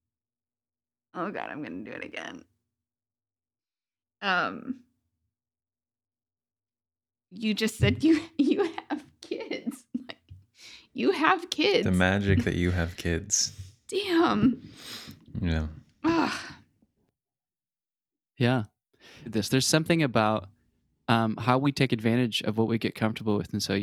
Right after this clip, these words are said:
Speaker 3: used to, and
Speaker 2: Mm-hmm.
Speaker 3: especially when it's got a, a heartbeat. There's just moments, I think, of grief that come too, when you're like, "Oh, ugh, I could have been, I should have been, I wanted to be more present."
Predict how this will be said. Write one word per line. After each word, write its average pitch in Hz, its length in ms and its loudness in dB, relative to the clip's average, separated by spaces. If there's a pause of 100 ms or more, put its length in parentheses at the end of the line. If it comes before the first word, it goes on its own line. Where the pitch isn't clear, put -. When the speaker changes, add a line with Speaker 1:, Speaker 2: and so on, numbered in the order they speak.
(100)
Speaker 3:
used 107 360 0
to, 95 160 -2
and 92 120 -6 (420)
Speaker 2:
Mm-hmm. 90 120 0
Speaker 3:
especially 123 640 2
when 123 160 2
it's - 320 -6 (160)
got 117 120 -2
a, 90 140 -4 (100)
a 101 60 -2
heartbeat. 107 580 0 (1160)
There's 120 200 4
just - 200 2
moments, 110 440 2
I 98 60 4
think, 101 220 -2
of 92 140 -6
grief 92 380 -2 (840)
that 107 180 0
come 90 260 0
too, 95 340 0 (540)
when 113 80 -2
you're 110 80 2
like, 107 180 0 (260)
"Oh, 113 500 2 (400)
ugh, 113 260 2 (100)
I 113 120 4
could 123 260 2
have 107 220 2
been, 107 180 4
I 98 80 2
should 127 280 2
have 110 140 0
been, 101 140 2
I 92 80 2
wanted 131 360 2
to 101 80 0
be 90 360 -2 (560)
more 120 120 4
present." 95 500 0